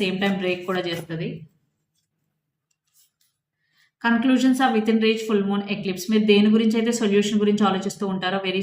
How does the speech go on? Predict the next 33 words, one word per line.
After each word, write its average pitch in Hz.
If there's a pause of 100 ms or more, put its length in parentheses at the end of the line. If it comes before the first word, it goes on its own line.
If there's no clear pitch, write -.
soon 196
మీరు 185
దానికి 185
సంబంధించిన 180
సొల్యూషన్ 180
అయితే 202
మీకు 196
వస్తుంది. 160 (840)
And 233 (160)
a -
win-win 233 (140)
outcome 214
is 208
your 208
forecast, 196 (460)
full 220
moon 208
in 202
Libra. 175 (580)
So, 254
మీరు 240 (100)
ఏదైతే, 240 (680)
ఎందులో 247
అయితే 254 (1160)
మీరు 233
పార్టిసిపేట్ 220
చేయాలి, 202 (100)
ఎందులో 196
అయితే 208
మీరు 202 (600)
పాల్గొనాలి 202
అని 202
అనుకుంటారో, 185